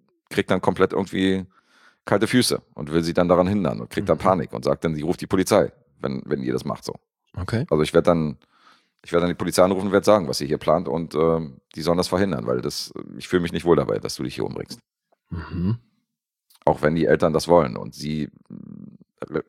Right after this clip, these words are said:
Speaker 1: respektiert diesen Wunsch aber nicht und, äh, geht da so ein bisschen gegen an. Und dann ist natürlich ein bisschen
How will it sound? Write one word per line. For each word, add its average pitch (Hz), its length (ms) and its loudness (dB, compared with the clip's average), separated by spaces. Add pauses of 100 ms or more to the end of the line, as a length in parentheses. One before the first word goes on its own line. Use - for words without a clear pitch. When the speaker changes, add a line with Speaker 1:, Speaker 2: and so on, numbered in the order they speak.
Speaker 1:
respektiert 85 420 4
diesen 73 180 -2
Wunsch 69 200 2
aber 64 140 -2
nicht 71 220 -6
und, 69 280 -6
äh, 71 240 2 (540)
geht 80 160 0
da 85 60 6
so 78 80 2
ein 73 60 -2
bisschen 73 200 -4
gegen 76 200 0
an. 73 160 0
Und - 140 -10
dann 65 260 -6
ist 62 120 -8
natürlich 69 260 -6
ein 71 60 -4
bisschen 71 380 -4